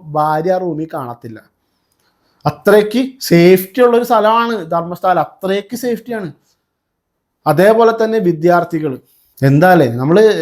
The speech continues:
ശരിക്കും പറഞ്ഞു കഴിഞ്ഞാൽ ചില സിനിമകളിലൊക്കെ കണ്ടിട്ടുള്ളൂ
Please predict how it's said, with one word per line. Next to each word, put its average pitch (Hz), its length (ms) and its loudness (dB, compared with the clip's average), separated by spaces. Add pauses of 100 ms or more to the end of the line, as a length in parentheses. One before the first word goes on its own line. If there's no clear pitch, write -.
(220)
ശരിക്കും 170 380 0
പറഞ്ഞു 190 180 -2
കഴിഞ്ഞാൽ 185 240 -4 (880)
ചില 175 120 2 (120)
സിനിമകളിലൊക്കെ 170 760 0
കണ്ടിട്ടുള്ളൂ 147 420 -4